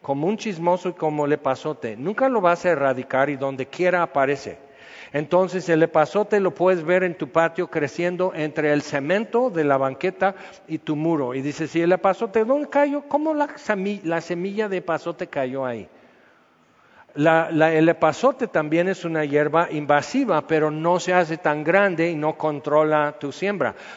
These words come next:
Pero no necesitas mucho epazote, con una o dos hojas en tu quesadilla ya sa-, ya sabe rico. ¿Ok? Entonces, ¿qué es lo que él está diciendo? Hay quienes dicen, "Eso es la Iglesia Católica.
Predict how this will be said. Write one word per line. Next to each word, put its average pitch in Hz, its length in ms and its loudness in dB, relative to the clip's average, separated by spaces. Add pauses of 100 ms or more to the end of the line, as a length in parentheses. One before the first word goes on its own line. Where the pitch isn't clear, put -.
(120)
Pero 165 240 4
no 190 180 2
necesitas 175 720 -4
mucho 156 480 -2
epazote, 151 560 -6
con 123 220 -8
una 143 240 -4
o - 20 -4
dos 123 240 -10
hojas 143 320 -8
en 123 100 -12
tu 120 100 -14
quesadilla 123 580 -8
ya 107 160 -8
sa-, - 320 -14
ya 82 180 -18
sabe 101 320 -12
rico. 175 300 -16 (720)
¿Ok? 139 240 -10 (500)
Entonces, 165 600 0 (400)
¿qué 190 200 4
es 196 100 2
lo 202 180 2
que 190 120 0
él 190 100 4
está 180 280 0
diciendo? 170 480 -4 (840)
Hay 185 140 6
quienes 202 420 0
dicen, 185 320 0
"Eso 190 280 2
es 196 60 0
la 156 140 4
Iglesia 143 360 -2
Católica. 131 640 -6